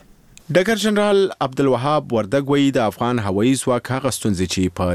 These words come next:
دیارلس سوه څلور نوي هجري لمریز کال کې ورسره مخامخ وو، په نوي هجري کال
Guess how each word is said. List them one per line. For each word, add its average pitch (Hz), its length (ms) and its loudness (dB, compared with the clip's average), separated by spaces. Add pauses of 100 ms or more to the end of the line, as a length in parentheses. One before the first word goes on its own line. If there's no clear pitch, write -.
دیارلس 101 400 -2
سوه 87 200 -2
څلور 101 260 0
نوي 135 240 0
هجري 123 240 0
لمریز 120 340 0
کال 117 160 -2
کې 113 160 -4
ورسره 113 300 -4
مخامخ 110 480 -2
وو، 120 260 2
په 92 220 0
نوي 127 240 2
هجري 98 340 -4
کال 98 160 -2